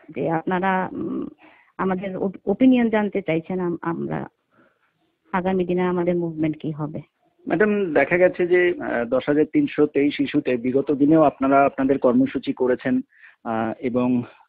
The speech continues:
Speaker 2: গতকালকে সম্প্রতি আপনাদের একটা convention গেছে। ভবিষ্যতে আপনাদের সংগঠনের কি পরিকল্পনা রয়েছে,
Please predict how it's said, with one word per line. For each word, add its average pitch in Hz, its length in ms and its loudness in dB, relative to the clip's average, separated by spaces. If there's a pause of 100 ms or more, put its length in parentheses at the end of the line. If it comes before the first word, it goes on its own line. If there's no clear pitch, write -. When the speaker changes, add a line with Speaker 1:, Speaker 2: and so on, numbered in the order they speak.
(180)
Speaker 2:
গতকালকে 143 500 4
সম্প্রতি 139 460 2
আপনাদের 131 300 4
একটা 127 320 0 (240)
convention 139 560 4
গেছে। 113 340 -2 (500)
ভবিষ্যতে 220 600 6
আপনাদের 185 340 4
সংগঠনের 156 540 2
কি 156 140 2
পরিকল্পনা 123 580 2
রয়েছে, 131 340 -2